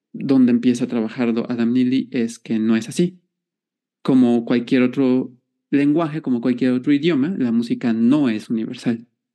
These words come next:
La teoría musical no es universal, no son lenguajes universales. Y Philip Ewell empieza diciendo que aquello que llamamos teoría musical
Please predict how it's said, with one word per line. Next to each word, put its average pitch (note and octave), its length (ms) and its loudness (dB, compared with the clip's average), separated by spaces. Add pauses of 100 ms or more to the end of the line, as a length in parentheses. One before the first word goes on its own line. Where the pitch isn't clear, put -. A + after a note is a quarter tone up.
(400)
La A#2 220 2
teoría B2 420 4
musical A2+ 560 -2
no B2+ 180 2
es A2+ 180 -4
universal, A#2 540 -2
no A2+ 80 -6
son A#2+ 160 -2
lenguajes A2+ 500 -2
universales. - 680 -6 (880)
Y E3 440 2 (920)
Philip C3 680 2
Ewell C#3+ 460 0
empieza B2+ 540 0
diciendo B2+ 560 0
que B2+ 420 -2 (240)
aquello C3+ 400 2
que C3+ 240 -4
llamamos A#2 560 -2
teoría A2 380 0
musical F3+ 520 -2